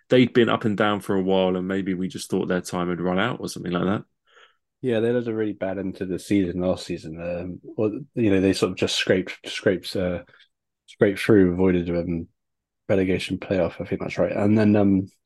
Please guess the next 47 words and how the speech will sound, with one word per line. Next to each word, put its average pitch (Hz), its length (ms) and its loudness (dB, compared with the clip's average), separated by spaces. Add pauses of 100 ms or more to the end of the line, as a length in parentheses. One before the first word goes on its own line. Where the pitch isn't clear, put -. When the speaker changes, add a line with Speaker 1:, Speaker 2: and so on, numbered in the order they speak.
(100)
Speaker 2:
I 117 60 2
just 107 140 -4
thought 120 180 4
there 104 80 4
was 98 160 4
too 110 200 2
many, 98 240 4
uh, 92 380 0 (240)
too - 160 0
many 107 140 2
players 95 260 -2
coming 95 300 -4
in. 85 160 -6
You 92 220 -4
know, 92 80 0 (180)
I 104 40 -6
just 95 140 -10
didn't, 101 320 -6
I - 80 -4
didn't 92 220 -2
trust, - 460 -6
I - 60 -8
didn't 104 200 -2
trust - 200 -2
they 104 80 0
were 95 60 2
gonna 95 160 2
get 98 160 2
it 98 60 -6
right 95 220 0
again. 95 360 0
You 87 80 -4
know, 92 120 -2
just, - 300 -8 (100)
I 92 60 -4
thought - 200 -2
they 87 100 0
just, - 320 -4
you 107 80 -4
know, 82 160 -4 (320)
their 95 160 2
Speaker 1:
Mm. 101 80 4
Speaker 2:
luck 95 220 0
might 92 140 4
have 85 80 -2
run 87 180 0
out. 85 180 -4